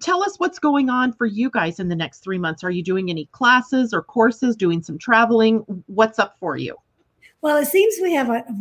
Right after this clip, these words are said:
Speaker 2: real increase in people's being interested in Pleiadian Earth energy charts so they can look and see where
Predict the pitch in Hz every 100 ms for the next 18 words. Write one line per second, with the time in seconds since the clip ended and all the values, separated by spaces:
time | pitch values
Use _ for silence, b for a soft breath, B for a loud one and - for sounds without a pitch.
0 | 214 294 349 262 269 247 254 254 247 233
1 | - 226 220 214 - 277 269 254 220 254
2 | 233 240 247 247 - 247 226 220 226 240
3 | 233 220 214 214 214 220 214 220 202 240
4 | 226 214 - 240 233 233 233 226 269 269
5 | 247 - 233 208 240 277 262 254